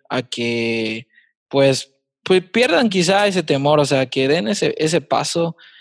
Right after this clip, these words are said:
y, y, pues, hagan lo que tengan que hacer, o sea, eh, pues, tampoco, eh, como dice Josué, le-, eso, eso que dijo me gustó muchísimo, de que a veces un temor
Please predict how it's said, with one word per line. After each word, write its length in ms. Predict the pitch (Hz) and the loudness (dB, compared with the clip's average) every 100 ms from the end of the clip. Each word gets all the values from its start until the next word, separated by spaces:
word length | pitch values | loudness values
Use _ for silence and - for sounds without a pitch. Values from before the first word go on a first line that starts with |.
| _ _ | _ _
y, 360 | - 127 123 120 | -8 -6 -4 -6
y, 560 | 127 127 127 127 123 123 | -4 -4 -2 -2 -2 -2
pues, 300 | - 147 151 | 0 2 2
hagan 360 | 185 359 311 196 | 2 2 2 2
lo 80 | |
que 120 | 165 160 | 2 2
tengan 300 | 175 190 180 | 2 0 2
que 80 | |
hacer, 360 | 170 147 156 175 | 0 2 2 2
o 60 | 160 | 2
sea, 480 | 147 135 131 131 _ - - _ _ | 2 2 0 -2 _ -20 -20 _ _
eh, 280 | - 123 123 | -2 0 0
pues, 260 | 120 143 131 | 0 -2 2
tampoco, 720 | 147 156 160 185 147 _ _ - | 2 2 2 2 0 _ _ -8
eh, 360 | - 131 127 120 _ | -2 0 0 -4 _
como 260 | - 151 156 | 0 2 4
dice 180 | 170 220 | 2 2
Josué, 600 | 170 139 160 196 202 - _ _ _ _ _ _ _ _ - | 2 2 4 4 0 -6 _ _ _ _ _ _ _ _ -4
le-, 560 | 139 143 143 139 143 | 0 4 4 4 2
eso, 160 | 185 202 | 0 0
eso 180 | 202 208 | 0 0
que 100 | 190 | 2
dijo 320 | 190 214 175 | 2 4 2
me 120 | 147 143 | 2 0
gustó 240 | 139 165 | 0 0
muchísimo, 640 | 165 139 139 - 156 147 - - 392 381 453 | 0 -2 -6 -6 -4 -4 -4 -12 -14 -12 -4
de 140 | 139 - | 0 0
que 60 | 156 | 2
a 60 | 151 | 2
veces 420 | 175 214 214 - | 2 2 0 0
un 220 | 175 196 208 | 0 0 2
temor 580 | 202 156 156 202 - | 0 2 4 2 0